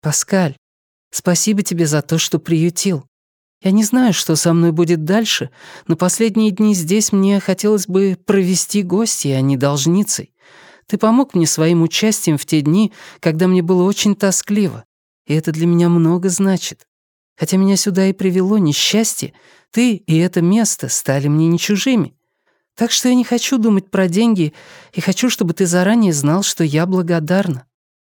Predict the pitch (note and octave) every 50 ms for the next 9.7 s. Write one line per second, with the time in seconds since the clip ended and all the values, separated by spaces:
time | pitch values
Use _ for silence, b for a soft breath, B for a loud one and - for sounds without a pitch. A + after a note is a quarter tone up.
0 | _ _ _ _ _ _ _ _ _ _ _ _ _ _ _ _ _ _ _ -
1 | - - - - - A#2+ D#3+ F#3+ E3+ D#3 D3 E3+ F3 - - - F3 F3 D#3+ D3+
2 | D#3 D3 D3+ D3+ E3 D#3+ C#3+ C3+ C#3 C#3 D3 D#3 D3 D#3 D#3+ C#3+ C3 B2+ C3 C#3
3 | C3+ B B B B B B - - - C3 B2 B2+ - - A#2+ - C3 B2+ B2+
4 | - D3+ D3+ D3 D3 D3 D#3+ D#3+ F3+ F#3 - - - - A#2+ D3+ - - D#3+ D#3
5 | C#3+ - - C3+ B2+ A#2+ - - - - A#2+ G2+ - _ - C#2 A#1+ - b b
6 | b b b b b - A2+ B2 C3 C3+ C3 - - C#3+ C3 B2 - A2+ A#2 G#2+
7 | - - - A2 G#2+ - D3+ B2+ C3 B2+ B2+ A#2 A#2 A2 - A2 A2 A2+ A2 G2
8 | G2+ F#2 G2+ G#2+ - - C3+ C3 C3 B2+ B2+ A#2 G#2+ G2+ F#2+ G#2+ A2+ A2+ A#2+ B2
9 | B2+ C3 B2 C3 C3 C3+ D3+ E3 G3 F#3 - - - -